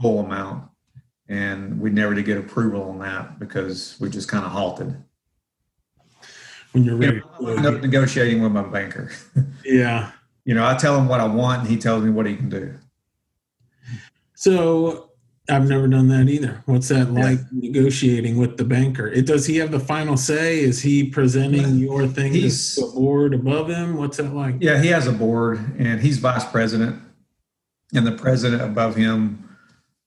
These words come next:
Speaker 1: you know, I, they, they both have a really good relationship. Um,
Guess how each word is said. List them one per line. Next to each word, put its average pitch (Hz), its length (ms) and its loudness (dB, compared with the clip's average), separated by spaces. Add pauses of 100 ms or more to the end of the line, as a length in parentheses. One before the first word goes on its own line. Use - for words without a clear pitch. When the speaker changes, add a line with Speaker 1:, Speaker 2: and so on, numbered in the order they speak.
(260)
Speaker 1:
you 135 120 2
know, 113 100 0
I, 107 340 -4 (920)
they, 120 320 0
they 120 240 -2
both 117 260 -2
have 107 160 0
a 107 40 0
really 110 220 0
good 107 160 -2
relationship. 107 800 -4
Um, 95 400 -10